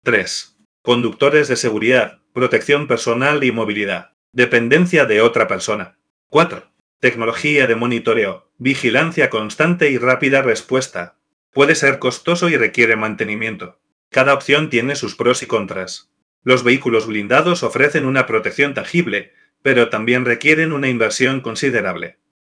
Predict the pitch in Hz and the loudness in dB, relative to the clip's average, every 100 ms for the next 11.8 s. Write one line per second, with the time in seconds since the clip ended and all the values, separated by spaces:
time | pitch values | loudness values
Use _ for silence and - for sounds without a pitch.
0 | _ 120 117 117 135 135 135 107 101 - | _ 2 4 2 0 2 2 2 -4 -6
1 | 165 160 131 113 117 110 113 131 120 107 | -6 -2 0 0 0 2 2 0 -2 -4
2 | 104 117 120 113 - 165 151 123 123 117 | -2 -4 -2 -4 -2 0 0 0 0 -2
3 | 113 110 127 127 131 151 151 123 104 - | 0 2 2 2 0 0 0 0 0 2
4 | 180 147 117 135 135 123 127 170 170 151 | 2 2 0 -2 -2 -4 -4 -2 0 0
5 | 131 113 107 123 147 98 92 - _ _ | 0 -2 -2 -6 -10 -12 -14 -18 _ _
6 | _ _ 113 117 120 135 117 131 120 107 | _ _ 0 2 2 0 -2 0 -2 -2
7 | 110 123 127 143 139 127 113 107 107 120 | -4 -2 0 0 0 0 0 0 0 0
8 | 117 101 202 107 110 113 127 143 127 110 | 0 -4 -4 -4 -4 -2 0 0 2 0
9 | 110 117 113 127 120 117 110 131 143 135 | 0 -2 -2 -2 -2 -4 -4 -2 -2 0
10 | 139 123 113 107 110 117 110 110 104 110 | 0 0 0 0 0 0 0 -2 -4 -6
11 | 107 113 131 151 110 95 90 85 | -4 0 0 0 -2 -6 -8 -10